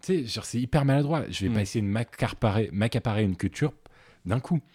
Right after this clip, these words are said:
Speaker 2: Ouais, c'est une fausse assimilation qui
Speaker 1: J'adore
Speaker 2: apporte
Speaker 1: le
Speaker 2: du
Speaker 1: Québec.
Speaker 2: mépris, genre.
Speaker 1: J'adore le, la culture québécoise, j'adore ce,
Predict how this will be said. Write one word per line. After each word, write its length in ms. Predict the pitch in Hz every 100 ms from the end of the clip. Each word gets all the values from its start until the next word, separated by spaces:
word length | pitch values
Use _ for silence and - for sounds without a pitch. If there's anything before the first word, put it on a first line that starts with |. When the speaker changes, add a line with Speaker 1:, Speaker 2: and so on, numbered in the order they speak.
| _
Speaker 2:
Ouais, 60 | 131
c'est 80 | 107
une 60 | 98
fausse 180 | 165
assimilation 420 | 139 - 123 110 170
qui 40 | 170
Speaker 1:
J'adore 140 | 220
Speaker 2:
apporte 120 | 180
Speaker 1:
le 60 | 139
Speaker 2:
du 40 |
Speaker 1:
Québec. 320 | 139 120 113 -
Speaker 2:
mépris, 240 | - 120
genre. 180 | 104 90
Speaker 1:
J'adore 480 | 90 131 107 165 156
le, 180 | 123 107
la 160 | 95
culture 280 | 98 107 -
québécoise, 520 | - 104 - 135 131 110
j'adore 340 | 90 139 110 - _
ce, 140 | -